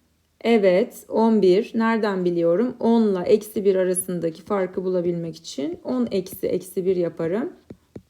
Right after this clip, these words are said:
On artı bir, on bir kat olur. Ve Hayat Eylül'den yukarıda olacak şekilde. Doğru. Onun dışında neyi kontrol edebiliriz?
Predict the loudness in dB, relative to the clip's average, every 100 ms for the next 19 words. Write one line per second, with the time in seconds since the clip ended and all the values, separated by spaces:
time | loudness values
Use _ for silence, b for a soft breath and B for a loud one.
0 | -4 2 2 2 -2 -4 -4 -2 -4 -2
1 | 0 4 4 2 0 -10 -4 -2 2 2
2 | 0 -8 b b b b b 2 2 2
3 | 0 0 0 4 4 4 2 0 0 0
4 | 0 0 2 2 2 0 -2 -2 -6 -6
5 | -6 -4 2 4 4 2 0 -2 -10 _
6 | b b b b b b b b -2 2
7 | 4 4 2 2 2 4 4 2 0 0
8 | 0 2 2 2 2 2 2 2 0 0
9 | -2 -4